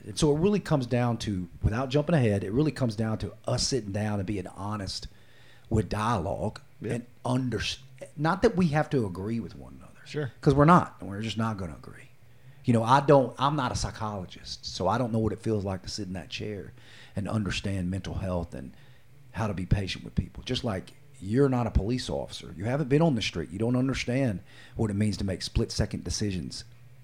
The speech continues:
Speaker 1: whether that's, uh, talking to someone a certain way or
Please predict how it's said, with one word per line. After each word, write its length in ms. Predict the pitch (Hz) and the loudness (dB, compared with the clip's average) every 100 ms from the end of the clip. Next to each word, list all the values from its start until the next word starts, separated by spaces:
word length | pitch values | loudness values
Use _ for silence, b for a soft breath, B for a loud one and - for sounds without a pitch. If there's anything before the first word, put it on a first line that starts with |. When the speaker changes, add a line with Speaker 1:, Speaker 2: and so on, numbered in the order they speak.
| - - | -16 -2
Speaker 1:
whether 300 | 110 110 101 | 2 4 4
that's, 480 | 101 98 - - - b b b b b - | 2 -2 -4 -6 -8 b b b b b -4
uh, 300 | 101 90 85 - | -2 -2 -4 -8
talking 320 | - 117 - 107 | -4 -2 -2 -4
to 80 | |
someone 480 | 101 - 107 107 107 | -4 -2 -2 0 -2
a 40 | 104 | -2
certain 300 | 120 107 107 | -2 0 -2
way 280 | 104 135 - | 0 0 0
or 400 | 110 101 110 | -2 -2 -4